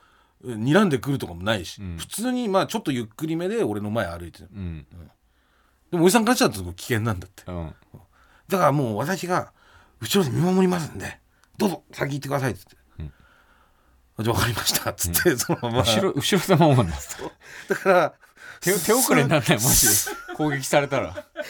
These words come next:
Speaker 1: いや、そうなんだけど、
Speaker 2: うん。
Speaker 1: 後ろ、前じゃなくて、
Speaker 2: うん。
Speaker 1: 後ろで守ってくれてんだよね。
Speaker 2: うん。
Speaker 1: で、数メーター先に、その青年、江口青年がいて、
Speaker 2: うん。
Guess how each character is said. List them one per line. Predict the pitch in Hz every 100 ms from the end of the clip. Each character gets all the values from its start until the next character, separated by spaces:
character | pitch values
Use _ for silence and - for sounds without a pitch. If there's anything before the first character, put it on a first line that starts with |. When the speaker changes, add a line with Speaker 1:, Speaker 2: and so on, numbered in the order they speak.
| -
Speaker 1:
い |
や、 | 180
そ | 240
う | 277
な | 175
ん | 139
だ | 113
け | 104
ど、 | 139 160 104 - - - - 190 -
Speaker 2:
う |
ん。 |
Speaker 1:
後 | 170 269 254
ろ、 | 214 160
前 | 135 262 254
じ | 156
ゃ |
な | 139
く | -
て、 | - 160
Speaker 2:
う | 131
ん。 |
Speaker 1:
後 | 160 -
ろ | 196 214
で | 208 202 _ _ _ _ -
守 | 151 - -
っ |
て | - -
く | -
れ | 135
て | - 113
ん | 87
だ |
よ | -
ね。 | 107
Speaker 2:
う | 80
ん。 |
Speaker 1:
で、 | - - - 139
数 | - 262 269
メ | 277
ー | 269
タ | 254
ー | 254
先 | 262 269
に、 | 339 311 - _
そ | -
の | 135
青 | 131 - - 143 139
年、 | 127 113 107
江 | 123
口 | 120 - 98
青 |
年 | 95 95
が | 95
い | 101
て、 | 156 139
Speaker 2:
う | -
ん。 | 92 76